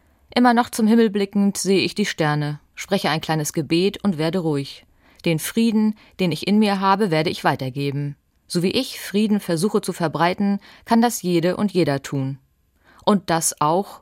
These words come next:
oder vor allem bei den Menschen, die nicht unbedingt nach meiner Nase sind.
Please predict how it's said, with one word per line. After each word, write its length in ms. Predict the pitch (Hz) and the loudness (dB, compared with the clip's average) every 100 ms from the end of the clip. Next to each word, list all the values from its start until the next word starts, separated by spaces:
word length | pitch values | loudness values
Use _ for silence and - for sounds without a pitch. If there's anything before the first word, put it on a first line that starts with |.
| _ | _
oder 180 | 214 196 | 2 2
vor 160 | - - | 2 0
allem 240 | 175 165 | 0 0
bei 140 | 147 | -4
den 280 | 127 156 170 | -2 -2 0
Menschen, 480 | 180 175 - 185 190 - _ - | 0 -2 -2 -2 -4 -8 _ 0
die 80 | 220 | 6
nicht 320 | 240 240 - | 6 4 -2
unbedingt 460 | 180 165 151 151 - | -2 0 0 -2 -2
nach 140 | 151 | -4
meiner 240 | 156 147 147 | -2 0 0
Nase 320 | 143 135 135 | 0 0 -2
sind. 400 | 135 135 - | -4 -4 -8